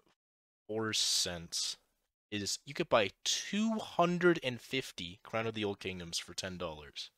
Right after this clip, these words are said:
And Valve wants you to buy one. Meanwhile, if you buy one key, one key, if you look at backpack dot T F again, so the place you can see key prices, you click on the little key icon, or in the search bar, you can type up Manco Supply,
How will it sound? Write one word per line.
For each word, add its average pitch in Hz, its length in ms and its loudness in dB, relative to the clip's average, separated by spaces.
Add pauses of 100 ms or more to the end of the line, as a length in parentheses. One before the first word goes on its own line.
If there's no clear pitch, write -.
(600)
And 107 160 -2
Valve 135 240 6
wants 127 200 2
you 113 80 0
to 101 60 0
buy 95 200 4
one. 87 400 -8 (960)
Meanwhile, 143 360 6
if 113 140 2
you 107 60 -2
buy 104 240 8
one 107 520 2
key, 98 560 -4 (380)
one 147 260 0
key, 107 400 -4
if 90 120 -8
you 98 60 -4
look 98 160 -2
at - 140 -6
backpack 113 440 2
dot 92 180 -2
T - 120 -4
F 90 140 -8
again, 104 420 -2
so - 140 -8
the - 80 -18
place 95 240 -2
you 92 60 -4
can 90 100 -8
see - 140 -2
key 107 180 -8
prices, 90 560 -4
you - 120 -18
click - 300 -2
on 107 140 -4
the 101 60 -4
little 92 180 0
key 113 240 0
icon, 101 540 0 (380)
or 131 100 -2
in 113 80 -2
the 98 80 0
search - 340 4
bar, 107 140 4
you 104 100 -2
can 98 80 -8
type 92 260 -2
up 76 140 -10 (100)
Manco 98 1080 -4
Supply, 101 800 -6